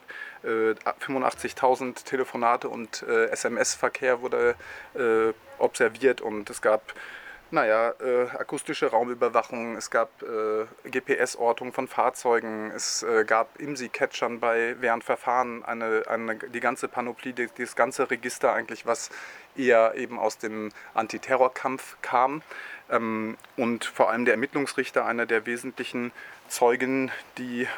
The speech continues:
vorgeladen wurden von der Verteidigung, wurde dann auch laut Est Républicain, lau-, laut der Lokalzeitung quasi auf dem Barbecue gegrillt. Also die haben den hart auseinandergenommen, der hatte es richtig schwer,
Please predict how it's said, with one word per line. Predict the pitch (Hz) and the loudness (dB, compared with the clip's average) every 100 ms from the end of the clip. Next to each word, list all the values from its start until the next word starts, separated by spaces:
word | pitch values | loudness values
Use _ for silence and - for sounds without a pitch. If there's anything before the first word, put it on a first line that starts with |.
| - | -12
vorgeladen | - - 123 127 117 120 123 110 | -10 2 2 4 2 0 -2 0
wurden | 123 135 135 | 2 2 0
von | - 127 127 131 - | -2 -2 -2 -8 -4
der | 127 120 | -2 0
Verteidigung, | 131 131 135 131 131 131 - - - - | 0 2 2 2 0 -2 -6 -18 -16 -2
wurde | 117 117 110 113 - - | 0 4 4 4 0 -2
dann | 110 113 | -2 0
auch | 110 - | -4 0
laut | 113 107 - | 2 2 2
Est | 113 - | -10 -6
Républicain, | 117 117 107 104 123 127 135 117 | -8 -8 -10 -4 0 0 -2 -2
lau-, | 107 110 117 | -2 -2 0
laut | 110 - - | 0 -2 -6
der | 113 113 | -2 -2
Lokalzeitung | 110 - 117 117 117 113 113 113 - - - | -2 0 0 4 2 2 -4 -6 -12 -20 -10
quasi | - 110 110 113 107 - - - - | 2 4 4 -4 -6 -8 -20 -16 -2
auf | 110 - | -2 0
dem | 113 107 | -4 2
Barbecue | 117 123 - - 113 113 - - - | 2 2 -6 -6 -4 -4 -6 -14 -4
gegrillt. | 117 - - 123 156 - - - - - - - | -2 -2 2 4 4 2 -4 -6 -8 -12 -8 0
Also | 110 113 | 2 0
die | 120 113 110 | -4 -2 0
haben | 123 113 | 0 -2
den | 113 113 - | -2 -4 -6
hart | 123 117 | 0 2
auseinandergenommen, | - 110 120 120 120 123 127 135 | 2 0 0 2 2 2 2 2
der | 127 110 | 0 0
hatte | 110 | -2
es | 110 117 | -4 -6
richtig | - 113 - | -6 -6 -6
schwer, | 120 117 123 | 4 6 6